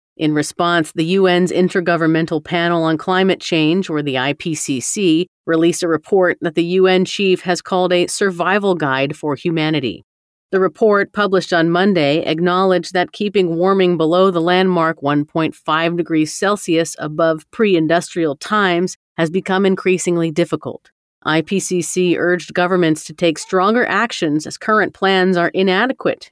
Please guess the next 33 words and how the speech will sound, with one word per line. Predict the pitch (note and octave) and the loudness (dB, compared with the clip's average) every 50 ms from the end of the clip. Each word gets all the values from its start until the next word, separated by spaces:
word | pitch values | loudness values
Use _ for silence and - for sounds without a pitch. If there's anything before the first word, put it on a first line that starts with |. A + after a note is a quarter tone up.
| _ _ - | _ _ -2
and | F#3 F#3 F#3 | 0 2 4
will | F3+ F3 F3 | 4 4 2
not | F3 F3 F#3 G3+ A3 - - | 2 2 0 0 -2 -2 -6
stop | - - - B3+ A#3+ A3+ A3+ A3+ - - | -8 -4 0 2 2 2 2 0 -2 0
or | G#3 A3 A#3+ B3 | 2 2 4 4
reduce | A#3+ A3+ F#3 - A3+ B3+ C4+ - | 2 0 0 0 -2 -2 -2 -2
the | - A#3 F3 - | -2 -2 0 0
impacts | G#3 A3 - G3 E3+ D#3+ D#3+ D#3 - - | 0 0 0 0 -2 -2 -2 -2 -4 -6
of | E3+ - | -6 -6
climate | - - F#3 F3+ F3 E3 - - | -4 -2 0 0 0 0 -2 -2
change. | - - C3 A#2 G2+ D#2+ C#2+ - - - - _ _ _ _ - | -4 -4 -4 -4 -6 -8 -10 -12 -16 -18 -20 _ _ _ _ -2
Antonio | D#3+ D3+ D3 - F#3 F#3+ G3 G3 F#3 F3 E3+ | 0 0 0 2 2 2 4 4 4 4 2
Guterres, | D#3+ F3 D#3 - - F#3 F#3+ F#3+ F3+ F3 F3+ F3+ - | 2 0 -2 -2 -2 0 0 2 2 2 0 0 -2
the | - F3+ | -4 -4
U | F3 F3+ F3+ F3+ | 0 2 4 4
N | F3+ F3 F3 F3+ | 4 4 2 0
Secretary | - - F3+ E3 - E3 D#3 - F3 E3 D#3+ D3+ | 0 0 -2 -2 -4 -6 -6 -2 0 0 0 0
General, | C#3 C#3+ E3 E3 E3+ F3+ F3+ E3+ D#3+ D#3+ E3+ | 0 0 0 0 2 2 2 2 0 0 -2
stated | E3+ - - F3+ F3 E3+ E3+ F3 F3 F3 E3+ | -4 -4 0 0 2 2 2 2 0 0 0
that | E3+ D#3+ D3+ | -2 -2 0
the | F3+ | -2
report | E3 E3+ D#3+ - - G3 G3 - | -2 -2 -2 -2 0 0 0 0
was | - F3 F3+ F3 | 0 -2 -2 -2
a | F3+ | -2
compilation | F3 F#3+ F#3+ F#3 F3+ F3 E3 D#3+ E3+ F3+ F#3 - - F3+ E3+ | -2 0 0 0 0 0 2 2 2 2 0 0 0 0 0
of | D#3 D3+ D3+ - | 0 0 0 0
efforts | D3+ F3+ F#3 - F3+ D#3+ D#3 - | -2 -2 -2 0 -2 -2 -2 -2
by | - - D#3+ D3 D3 | -4 -4 -2 0 0
more | D#3+ E3 E3+ E3+ E3+ | 2 2 2 2 2
than | D#3 D#3 D#3 | 2 0 0
seven | D3+ - - F#3 A3 C#4+ C4+ | 0 0 0 0 0 0 0
hundred | A3 G#3+ G3+ F#3 E3 C#3 - | 0 0 0 0 -2 -4 -4
scientists | - G3 F#3 G3 G#3 G3+ - B3+ C4+ - - | -2 0 0 2 0 0 0 -2 -4 -4 -6